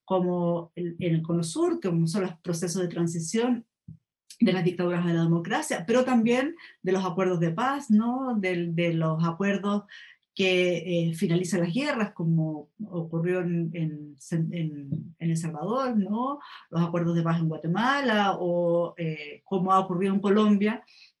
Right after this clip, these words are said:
que en numer-, numerosas, en estos últimos sesenta años de, de guerra, cada vez que, o numerosas iniciativas, cuando surgen las iniciativas institucionales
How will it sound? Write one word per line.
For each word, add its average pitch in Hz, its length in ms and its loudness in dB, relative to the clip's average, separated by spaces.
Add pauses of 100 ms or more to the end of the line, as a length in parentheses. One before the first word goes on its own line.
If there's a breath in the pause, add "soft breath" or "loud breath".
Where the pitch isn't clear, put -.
que 190 400 2
en 180 360 0
numer-, 170 300 4
numerosas, 190 580 0
en 180 120 0
estos 196 200 -2
últimos 190 300 -2
sesenta 175 420 -6
años 180 300 -8
de, 160 440 -4
de 160 180 -4
guerra, 175 440 -4 (320 loud breath)
cada 180 300 0
vez 190 300 -2
que, 180 240 -2
o 175 160 2
numerosas 175 500 2
iniciativas, 190 540 2
cuando 170 180 0
surgen 220 260 -2
las 202 80 4
iniciativas 180 640 0
institucionales 180 720 -2